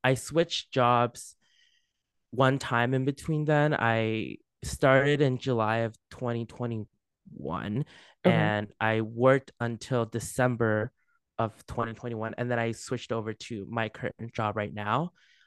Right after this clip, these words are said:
Speaker 1: Um, and
Speaker 2: Got
Speaker 1: I've
Speaker 2: it.
Speaker 1: been working there since then until end of July twenty twenty-three, which is when I'm officially gonna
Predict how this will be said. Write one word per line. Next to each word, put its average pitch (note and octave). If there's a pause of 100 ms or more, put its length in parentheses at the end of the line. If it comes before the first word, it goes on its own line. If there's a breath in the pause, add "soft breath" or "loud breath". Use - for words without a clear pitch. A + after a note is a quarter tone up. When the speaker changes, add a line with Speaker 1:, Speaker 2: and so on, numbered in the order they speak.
(140 soft breath)
Speaker 1:
Um, A2
and D3+
Speaker 2:
Got -
Speaker 1:
I've A2+
Speaker 2:
it. -
Speaker 1:
been A2+
working A2
there A2
since -
then F2
until F2+ (1300)
end B2+
of A2
July A#1+
twenty -
twenty-three, -
which A#2+
is A2+
when A2
I'm G#2 (200)
officially F#2
gonna C#2